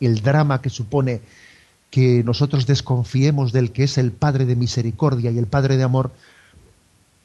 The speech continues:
para que nos demos cuenta de que esto es un gran drama,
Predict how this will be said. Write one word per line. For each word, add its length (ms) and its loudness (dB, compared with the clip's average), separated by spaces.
para 240 2
que 100 2
nos 140 4
demos 200 0
cuenta 320 0
de 100 -2
que 80 2
esto 180 0
es 120 -2
un 100 0
gran 320 2
drama, 440 0